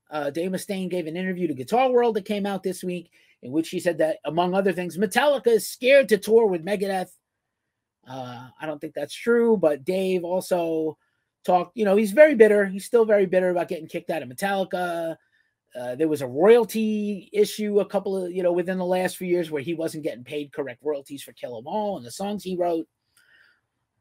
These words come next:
Dave says Metallica's scared of him. His influence on Metallica is deep. Nobody ever argued against that, including Metallica. Maybe they, you know, once he was kicked out and they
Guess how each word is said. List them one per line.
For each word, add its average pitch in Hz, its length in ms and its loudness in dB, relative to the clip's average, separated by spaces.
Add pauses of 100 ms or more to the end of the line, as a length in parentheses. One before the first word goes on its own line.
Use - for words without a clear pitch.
(240)
Dave 202 320 10
says 185 240 2
Metallica's 160 540 -4
scared 185 280 0
of 170 80 -2
him. 160 160 -4
His 180 160 6
influence 180 560 2
on 170 160 -2
Metallica 160 440 -6
is 131 140 -8
deep. 285 260 -2
Nobody 349 380 -2
ever 269 200 2
argued 226 340 0
against 196 360 -4
that, 156 120 -2
including 180 400 4
Metallica. 117 600 -8
Maybe 151 260 -4
they, 170 320 2 (340)
you 180 120 -2
know, 165 100 4
once 180 260 0
he 185 60 -6
was 165 160 -4
kicked - 300 -4
out 202 300 2
and 151 120 -12
they 151 400 -6